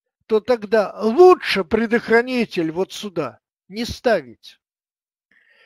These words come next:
Но если у вас объект особо ответственный, и вы не можете на это пойти, ну, тогда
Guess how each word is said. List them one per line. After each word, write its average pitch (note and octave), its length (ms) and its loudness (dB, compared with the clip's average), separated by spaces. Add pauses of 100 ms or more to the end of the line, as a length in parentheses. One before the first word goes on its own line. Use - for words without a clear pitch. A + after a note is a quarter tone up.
(320)
Но G#3+ 220 4
если B3+ 540 2
у B3 160 0
вас B3 380 0 (100)
объект F#3 720 -4 (380)
особо A3+ 560 -2
ответственный, A2 1080 -8 (800)
и A#3 120 2
вы C#4+ 220 4
не C#4+ 160 -2
можете D4 720 6
на F#3+ 200 -6
это E3+ 280 -8
пойти, C#3+ 680 -14 (1000)
ну, C#4 320 0 (220)
тогда A#3 640 6